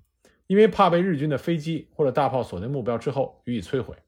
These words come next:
当时有一位国军师长就说过，“动用火炮不能勉强，我们是劣势装备，两家伙打烂了就再没有了。”不过在经历了空中轰炸之后，五十八师的战斗力尚存，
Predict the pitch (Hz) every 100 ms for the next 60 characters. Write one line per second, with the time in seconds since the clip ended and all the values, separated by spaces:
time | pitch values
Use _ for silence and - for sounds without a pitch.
0 | _ _ _ _ _ _ _ - 208 220
1 | 160 139 160 120 147 165 147 175 113 78
2 | 80 117 90 82 _ _ _ _ _ _
3 | 233 220 170 92 87 131 110 131 135 95
4 | 135 - - _ _ _ _ _ 127 143
5 | 170 226 220 - 101 104 101 85 - -
6 | _ _ 120 117 165 170 139 92 69 139
7 | 107 76 - _ 120 147 110 78 87 -
8 | - _ _ _ _ _ _ _ _ -
9 | 269 247 196 254 262 240 147 107 - -
10 | 220 220 185 214 165 185 175 180 - _
11 | _ _ _ 120 127 170 185 180 185 147
12 | 104 - 160 147 151 143 139 95 90